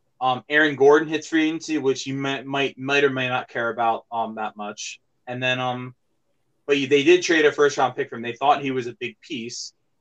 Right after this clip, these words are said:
And then Michael Porter Junior is probably gonna get maxed. So he's gonna go from this cheap rookie contract to the max. So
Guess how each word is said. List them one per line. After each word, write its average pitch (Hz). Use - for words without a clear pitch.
And 143
then 151
Michael 175
Porter 170
Junior 160
is 135
probably 147
gonna 131
get 117
maxed. -
So 147
he's 196
gonna 175
go 160
from 156
this 135
cheap 185
rookie 170
contract 156
to -
the 113
max. 123
So 139